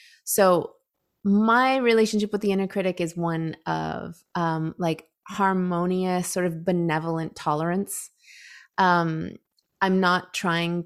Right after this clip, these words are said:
to kill it or get rid of it forever. I don't think that that's even possible. And there's also something of, like, a kind of, at the same time, um,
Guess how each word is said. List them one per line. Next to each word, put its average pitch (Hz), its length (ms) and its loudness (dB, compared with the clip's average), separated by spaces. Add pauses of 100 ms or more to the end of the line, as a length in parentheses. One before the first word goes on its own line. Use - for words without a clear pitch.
(140)
to 160 720 -2
kill 175 160 2
it 180 160 -2 (440)
or 175 180 2
get 170 160 -2
rid 170 100 -2
of 165 80 -2
it 170 100 -6
forever. 180 540 -4
I 175 60 -4
don't 170 160 -8
think 175 160 -8
that 180 120 -12
that's 185 200 -8
even 175 200 -4
possible. 220 600 -6 (380)
And 202 200 4
there's 208 140 2
also 247 500 2
something 208 460 -2
of, 185 80 -4
like, 185 160 -2
a 180 60 -4
kind 185 340 -2
of, 170 260 -4 (1300)
at 202 120 -4
the 214 80 4
same 220 380 2
time, 196 540 -2 (460)
um, 170 520 2